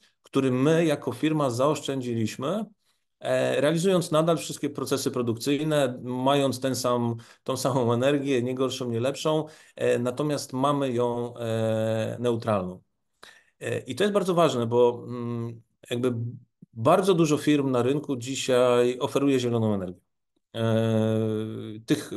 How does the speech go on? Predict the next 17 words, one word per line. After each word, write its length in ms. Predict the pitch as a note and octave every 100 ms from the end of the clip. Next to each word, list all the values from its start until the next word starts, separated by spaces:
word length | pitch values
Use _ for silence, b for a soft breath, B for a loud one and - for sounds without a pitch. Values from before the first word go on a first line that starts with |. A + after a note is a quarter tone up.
| B2
przede 240 | A#2+ F3+ F#3+
wszystkim 340 | - F#3 E3+
firm, 400 | B2+ E3 E3 D#3 D3+ B B B
e, 300 | - A#2+ B2
tych 180 | A#2+ D3
alternatywnych, 800 | C#3 D3 C#3 C3+ D3+ A#2+ A2+ B2
bo, 480 | A#2+ A#2+ B2 A#2+ B2
mm, 420 | C3+ C#3+ D#3 D#3+
of-, 240 | E3 E3+ -
o-, 200 | F3 D#3+
o-, 140 | E3
oferty 360 | D#3 G#3+ F#3 F3+
z, 100 | -
z 280 | E3+ D3+
firm 180 | - F#3+
państwowych 520 | F3 D#3+ - D#3+ D#3+
również, 520 | E3+ F3+ C3+ C3 A#2+